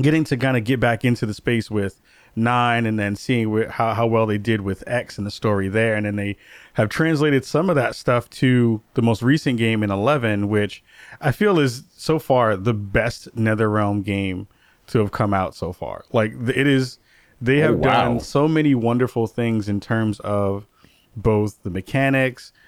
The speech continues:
Speaker 1: They've raised the level of the fidelity in the game in a way that I haven't seen before. Like, they've done some stuff when, I remember I went to that, um, s-, that special, like, almost launch event,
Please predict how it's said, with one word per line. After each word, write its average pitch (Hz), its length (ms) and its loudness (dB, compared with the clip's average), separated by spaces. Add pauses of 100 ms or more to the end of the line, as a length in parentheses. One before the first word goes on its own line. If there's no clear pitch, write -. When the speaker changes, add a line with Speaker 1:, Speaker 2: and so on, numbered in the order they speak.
(140)
Speaker 1:
They've 127 300 2
raised 123 360 2
the 113 100 2
level 120 440 2
of 104 200 -2
the 107 60 -4
fidelity 127 600 0
in 127 80 0
the 127 80 0
game 123 340 0
in 123 60 0
a 123 60 0
way 127 160 0
that 120 120 2
I - 40 2
haven't 120 240 -2
seen 127 260 0
before. 120 580 0 (500)
Like, 120 360 0
they've 151 280 0
done 175 200 0
some 151 180 0
stuff 147 340 -2
when, 127 240 2
I 110 80 0
remember 139 340 4
I 131 120 2
went 135 240 0
to 135 80 0
that, 117 240 2
um, 110 300 -2
s-, - 120 -12 (240)
that 120 160 -2
special, 117 520 0
like, 104 260 -2
almost 113 360 -2
launch 104 440 -2 (120)
event, 101 420 -4